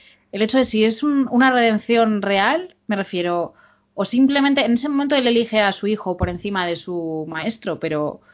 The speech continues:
¿significa eso que se arrepiente de todo lo demás que ha hecho? Porque salvar a tu hijo en vez de a tu jefe tampoco implica en sí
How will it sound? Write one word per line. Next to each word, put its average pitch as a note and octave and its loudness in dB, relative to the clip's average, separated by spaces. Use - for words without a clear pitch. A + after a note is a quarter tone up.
¿significa A3+ 0
eso C#4 0
que C4 0
se C4 -2
arrepiente B3+ 2
de B3 2
todo B3 0
lo A#3+ 2
demás A#3+ 0
que - -4
ha B3 2
hecho? F#4 -6
Porque F#3 -4
salvar F#3+ 0
a A#3+ 0
tu B3+ -2
hijo A#3 0
en A3 -2
vez A3+ 0
de A#3 -2
a A3+ 0
tu A3+ 2
jefe A#3 -2
tampoco G#3 -2
implica F#3 -2
en F3+ -8
sí E3+ -6